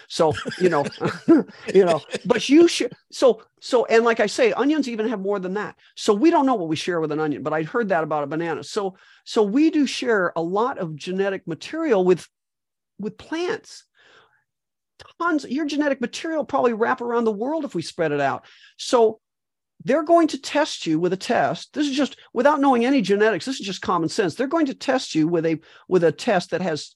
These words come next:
sixteen or twelve bases on this test. You have three point four billion. They're gonna test you with a t-, with six or sixteen or twelve bases, and they're gonna stick it in your nose,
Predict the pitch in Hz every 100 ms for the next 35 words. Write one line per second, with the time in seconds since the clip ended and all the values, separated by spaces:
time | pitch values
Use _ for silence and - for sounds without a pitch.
0 | - - - - 415 - - 262 240 170
1 | - 226 226 233 220 - - - 151 202
2 | 208 139 123 165 165 160 151 - 160 123
3 | - - _ _ _ _ 190 269 302 226
4 | - 294 277 262 - 226 208 165 208 160
5 | 135 226 302 285 - 254 - 214 180 147
6 | - - 165 156 - 254 - - - -
7 | - 175 - - 277 - 220 160 220 220
8 | 208 190 220 226 302 - _ - - 240
9 | 240 - 277 285 220 214 202 220